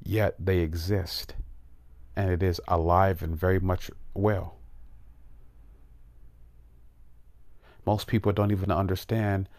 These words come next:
how the planet works. Most people don't even understand how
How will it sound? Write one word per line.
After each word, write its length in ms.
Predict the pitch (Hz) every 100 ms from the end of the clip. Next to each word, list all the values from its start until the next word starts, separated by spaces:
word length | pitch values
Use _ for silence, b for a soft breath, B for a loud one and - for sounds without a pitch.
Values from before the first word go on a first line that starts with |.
| b b b
how 280 | - 110 104
the 140 | 104
planet 440 | 95 - 113 104 -
works. 540 | 80 - - - - - -
Most 220 | 98 104 -
people 240 | 110 98
don't 160 | 101 98
even 180 | 95
understand 460 | 95 92 92 113 104
how 180 | 104